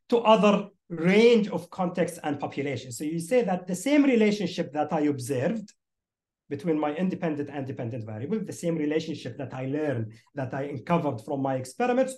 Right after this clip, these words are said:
also holds for other situations and for other populations. And what allows you to do that, to go from that point to that colored region, is theory.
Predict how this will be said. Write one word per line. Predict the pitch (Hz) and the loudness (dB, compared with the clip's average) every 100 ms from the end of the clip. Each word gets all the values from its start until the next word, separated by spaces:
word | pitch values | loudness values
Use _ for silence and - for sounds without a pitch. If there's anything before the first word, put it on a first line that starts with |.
| - | 4
also | 180 214 214 190 | 4 4 2 0
holds | 170 220 156 131 226 214 - _ _ _ _ _ _ _ _ _ _ _ | 0 0 0 -2 -6 -10 -18 _ _ _ _ _ _ _ _ _ _ _
for | 180 160 - | 2 2 4
other | 196 185 | 2 2
situations | 165 - - 208 311 294 262 | -2 -6 -6 0 0 0 -2
and | 196 190 | -2 -2
for | 190 175 | 0 -2
other | 147 135 | -2 -4
populations. | 120 113 101 101 - _ - _ _ _ | -8 -14 -16 -20 -20 _ -20 _ _ _
And | 170 175 | 0 2
what | 180 180 | 2 4
allows | 196 202 170 | 4 6 4
you | 170 | -2
to | - | -4
do | 156 160 | -6 0
that, | 247 262 | 2 0
to | 180 | -2
go | 175 | 0
from | 170 160 147 | 0 -2 -4
that | 147 - - | -4 -6 0
point | 175 156 135 135 - _ _ - | 0 2 -2 -6 -16 _ _ -6
to | 151 | -2
that | 147 143 143 - _ _ _ _ _ | 2 2 0 -8 _ _ _ _ _
colored | 180 156 139 123 | 0 0 0 -2
region, | 160 277 202 165 262 - _ _ _ _ _ _ - | 4 6 6 2 0 -4 _ _ _ _ _ _ 0
is | 175 165 147 - _ _ _ _ _ | 4 6 4 -4 _ _ _ _ _
theory. | - 220 113 104 | -2 -2 -2 -10